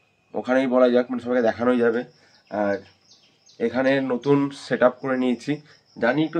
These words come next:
দেখতে খারাপ লাগছে, কারণ হচ্ছে এই যে এই-, এগুলো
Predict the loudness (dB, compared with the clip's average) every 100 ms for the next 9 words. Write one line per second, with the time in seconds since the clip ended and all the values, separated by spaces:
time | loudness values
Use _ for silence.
0 | -8 -4 -4 -2 -4 0 0 0 -2 -2
1 | 0 0 2 0 -2 -6 -4 -2 -2 -2
2 | -2 -4 -6 -4 -2